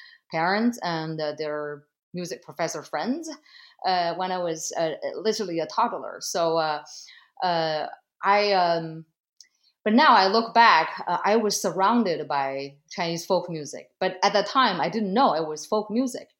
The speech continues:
It just a lot of, um, 'cause my, in my household, both my parents, I mean, Chinese people just love singing, you know, karaoke is huge there. They're just the culture, like, people love singing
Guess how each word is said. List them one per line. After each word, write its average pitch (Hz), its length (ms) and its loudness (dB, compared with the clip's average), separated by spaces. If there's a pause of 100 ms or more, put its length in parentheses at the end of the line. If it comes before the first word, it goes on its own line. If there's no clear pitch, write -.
(320)
It 170 160 -6
just 185 240 -4
a - 120 -4
lot 196 260 4
of, 202 260 -2
um, 156 320 -4 (320)
'cause 190 180 -6
my, 175 200 -2
in 214 100 -2
my 175 160 2
household, 208 520 0 (580)
both 208 180 0
my 175 100 0
parents, 180 600 -4
I - 40 -2
mean, 247 180 6
Chinese 262 280 4
people 240 200 2
just 190 220 -4
love 170 260 2
singing, 180 360 -4
you 160 80 -8
know, 143 240 -10
karaoke 147 600 -2
is 135 140 -10
huge 175 360 -6
there. 127 400 -10 (100)
They're 160 200 -8
just - 380 -12
the 165 140 -12
culture, 165 540 -2
like, 147 260 -10
people 147 360 -10
love 170 200 -2
singing 160 500 -8